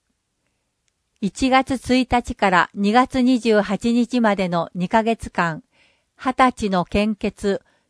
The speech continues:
キャンペーンが展開されます。期間中、献血バスによる巡回献血を実施します。冬は献血者が減少しがちですので、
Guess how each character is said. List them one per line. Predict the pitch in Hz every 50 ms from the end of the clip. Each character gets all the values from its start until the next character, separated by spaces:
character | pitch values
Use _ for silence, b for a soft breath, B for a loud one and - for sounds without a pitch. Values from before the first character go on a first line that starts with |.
| _ _
キ | - 240
ャ | 247 254 247
ン | 226
ペ | - - 254 247 240 233
ー | 214 196
ン | 180
が | - 175 170
展 | - - 208 220 233 220
開 | - 233 226 226 220
さ | - 220 202
れ | 196 196
ま | 185 180 185 196
す。 | - - _ _ _ _ _ _ _ _ _ _ _ _ _ _ _ _ _ _ _ _ _ _
期 | - - 220 -
間 | - 254 247 247 247 233
中、 | 220 - - 233 226 220 208 240 _ _ _ _ _ _
献 | - 254 254 269 269 247
血 | - 269 262 - 262 247
バ | 254 254 -
ス | - - 240
に | 214 208 202
よ | 196 190 185
る | 175 185 180 -
巡 | - 170 196 233 262 262 240
回 | - 254 254 254 247
献 | - - 254 262 254 226
血 | - 226 202 - - 190 185
を | 170 165
実 | 143 175 180
施 | - - - 220 190
し | - 208 175
ま | 180 180 185
す。 | - - - _ _ _ _ _ _ _ _ _ _ _ _ _ _ _ _ _ _ _ _
冬 | - - 233 233 240 240
は | 226 214 202 190 - - _ _ _ -
献 | - 254 254 262 254 233
血 | 262 262 254 - 262
者 | - - 240 208
が | 196 196 180
減 | 185 220 240 247
少 | 262 - 262 254 254 240
し | - 247
が | 226 247 254 -
ち | 262 247
で | 226 247
す | 240 - 240
の | 220 196 185
で、 | 170 175 170 170 b